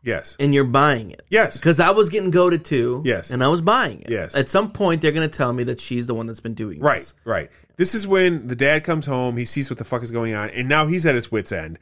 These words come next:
Speaker 2: Yes.
Speaker 1: And you know this only because, like, and, uh, this is what's great about the movie. They don't have to tell you,
Speaker 2: Yeah,
Speaker 1: right? He
Speaker 2: yeah.
Speaker 1: just goes, he, you see him with a blanket,
Speaker 2: Yes.
Speaker 1: he gets on the couch, takes a s-, one pill,
Speaker 2: Yeah.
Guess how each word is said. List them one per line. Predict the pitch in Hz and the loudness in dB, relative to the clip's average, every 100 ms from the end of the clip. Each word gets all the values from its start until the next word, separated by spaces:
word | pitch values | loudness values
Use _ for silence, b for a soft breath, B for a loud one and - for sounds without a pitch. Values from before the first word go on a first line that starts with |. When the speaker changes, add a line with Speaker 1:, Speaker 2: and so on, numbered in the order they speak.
| b - | b -18
Speaker 2:
Yes. | 80 - | -16 -2
Speaker 1:
And | 147 160 | 0 4
you | 175 | 4
know | 165 185 226 | 6 6 4
this | 247 220 | 0 0
only | 180 185 | 2 2
because, | 175 165 160 147 | 2 0 0 0
like, | 151 - | -2 -4
and, | 143 175 160 | -4 -4 -6
uh, | - b b _ | -14 b b _
this | - 277 | -6 -4
is | 285 | -4
what's | 294 - | -8 -2
great | 170 170 | 0 0
about | 165 | -2
the | 143 | -2
movie. | 160 135 | -2 2
They | |
don't | 208 | 0
have | 247 | 0
to | 226 | -6
tell | - 208 233 | -2 2 2
you, | 160 92 85 | 0 -6 -10
Speaker 2:
Yeah, | 90 | -2
Speaker 1:
right? | 123 143 - | 0 0 -4
He | - 185 | -10 -4
Speaker 2:
yeah. | |
Speaker 1:
just | 214 - | -2 4
goes, | 202 214 220 220 | 6 6 4 -2
he, | - 180 | -8 -4
you | 175 | -2
see | - 196 | 0 0
him | 196 | 2
with | 185 | 0
a | 147 | 0
blanket, | 127 139 156 185 180 - - | 0 0 2 2 2 -2 -16
Speaker 2:
Yes. | - | -10
Speaker 1:
he | 143 | -2
gets | 147 160 | 0 2
on | 190 | 2
the | 190 | 2
couch, | - 165 165 160 - b b - | 2 2 4 2 -4 b b -4
takes | 156 151 | -4 -2
a | |
s-, | 143 - - | -4 -6 -4
one | 139 147 160 | 2 4 4
pill, | 165 151 147 143 - | 4 6 8 6 0
Speaker 2:
Yeah. | - | -16